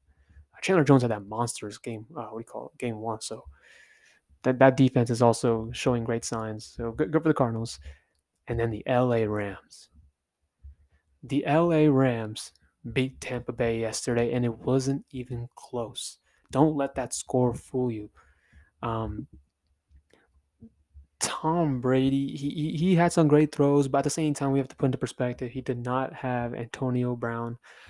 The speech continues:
But then, you know what? I, so that, I, I think, like, does that really make that much of a difference?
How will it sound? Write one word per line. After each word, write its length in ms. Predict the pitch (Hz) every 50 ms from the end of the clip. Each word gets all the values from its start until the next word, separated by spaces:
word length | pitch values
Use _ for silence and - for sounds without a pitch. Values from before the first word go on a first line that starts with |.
| - -
But 120 | - 226 -
then, 120 | 226 220
you 60 | 214
know 140 | 214 214 202
what? 280 | 196 190 190 185 - -
I, 180 | - 175 - - 175 165 -
so 180 | - - 185
that, 220 | 190 196 190 - -
I, 300 | - 160 160 170 165 165
I 120 | 160 165
think, 340 | 156 - - 165 160 151 -
like, 360 | 151 147 139 135 127 _ - _ _ _ _ _ _ _ _ _ _ _ _ _ _ _ _ _ _ _ _ _ _ _ _ _ - - -
does 100 | 175 208
that 200 | 190 190 202 175
really 320 | 151 143 139 143 165 175 165
make 220 | 147 151 147 -
that 140 | - 139 147
much 160 | 156 156 -
of 60 | 156
a 60 | 127 123
difference? 560 | 127 135 - 233 208 202 _ - - -